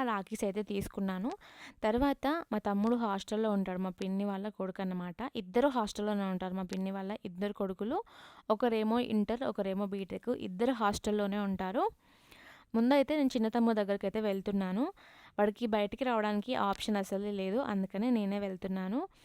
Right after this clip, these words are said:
మేము ఉండేదేమో బోడుప్పల్లో, మా తమ్ముడు హాస్టల్, హాస్టల్ వచ్చేసి మియాపూర్లో అన్నమాట. ఫెస్టివల్‌కి ముందు చాలా ఎండలు ఉండేవి కదా, ఇప్పుడంటే ఫుల్ వర్షాలు పడుతున్నాయి. ఆ ఎండకి బైక్ పైన అసలు వాసిపోయింది అనుకోండి,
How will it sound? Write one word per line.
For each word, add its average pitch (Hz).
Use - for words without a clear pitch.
మేము 226
ఉండేదేమో 226
బోడుప్పల్లో, 202
మా 254
తమ్ముడు 202
హాస్టల్, 220
హాస్టల్ 202
వచ్చేసి 208
మియాపూర్లో 196
అన్నమాట. 180
ఫెస్టివల్‌కి 247
ముందు 233
చాలా 208
ఎండలు 208
ఉండేవి 190
కదా, 190
ఇప్పుడంటే 208
ఫుల్ 196
వర్షాలు 196
పడుతున్నాయి. 190
ఆ 214
ఎండకి 220
బైక్ 202
పైన 214
అసలు 214
వాసిపోయింది 202
అనుకోండి, 185